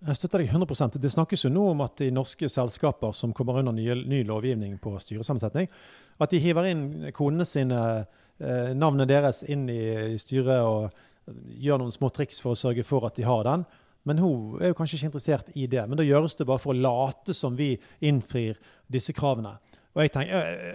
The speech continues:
jeg, jeg går faktisk og tenker litt på disse tingene om dagen. Og tenk deg et snekkerfirma da, som har vart i hundre år. Det har alltid vært bare menn. Eh, og, og, og, eh, jeg vet, jeg var nettopp i kontakt med en snekkerfirma på Stad. Jeg tror det er tjuefem menn i et sånt, eh,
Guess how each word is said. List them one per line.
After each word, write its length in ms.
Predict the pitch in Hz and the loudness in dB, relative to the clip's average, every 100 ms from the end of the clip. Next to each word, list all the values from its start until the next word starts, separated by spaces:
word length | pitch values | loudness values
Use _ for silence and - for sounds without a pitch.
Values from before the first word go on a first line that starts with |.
| 180 | 0
jeg, 160 | 190 185 143 - | 4 2 0 -12
jeg 80 | 151 | -4
går 140 | 170 180 | 2 2
faktisk 160 | 165 165 | 2 -2
og 60 | |
tenker 240 | 156 147 175 | -2 0 0
litt 80 | 147 | 0
på 80 | |
disse 160 | 131 135 | -2 -2
tingene 240 | 165 151 | -2 0
om 140 | 143 131 | 2 2
dagen. 260 | 127 107 | 2 0
Og 80 | 123 | -6
tenk 160 | 202 220 | -6 -4
deg 140 | 170 | -4
et 20 | - | -4
snekkerfirma 580 | 151 - 196 - 110 98 | -6 -4 -4 -2 -4 -4
da, 20 | 143 - _ - _ _ | -8 -10 _ -20 _ _
som 80 | - | -4
har 80 | 151 | 0
vart 180 | 160 - | 0 0
i 60 | 123 | -2
hundre 300 | 131 127 113 | 0 0 -2
år. 80 | - _ _ _ | -4 _ _ _
Det 80 | - | -2
har 80 | 151 | 0
alltid 200 | - 160 | 2 2
vært 100 | 123 | 4
bare 240 | 127 123 | 2 2
menn. 220 | 117 98 98 _ _ _ _ _ _ _ 156 | 0 -4 -10 _ _ _ _ _ _ _ -2
Eh, 200 | 147 143 | 0 2
og, 160 | 151 143 147 | 2 2 2
og, 160 | 147 | 0
og, 240 | 147 151 139 135 | -2 0 0 0
eh, 240 | 135 127 139 | -2 -4 -4
jeg 100 | 135 | -2
vet, 160 | 135 - 101 123 87 | -2 -2 -6 -6 -6
jeg 140 | 123 123 | -4 -2
var 80 | |
nettopp 240 | 123 127 120 | -2 -4 -6
i 60 | 117 | -6
kontakt 160 | 127 | -4
med 80 | 120 | -6
en 80 | - | -6
snekkerfirma 400 | 117 135 120 107 | -8 -6 -4 -4
på 80 | 117 | -4
Stad. 240 | 135 - | -6 -6
Jeg 80 | - | -6
tror 140 | 175 | -6
det 20 | |
er 80 | - | -4
tjuefem 320 | - - 147 104 | -6 -6 -4 -4
menn 160 | 113 92 | -4 -6
i 20 | 87 | -8
et 80 | - | -8
sånt, 220 | 107 - 92 | -10 -10 -10
eh, 220 | 90 | -8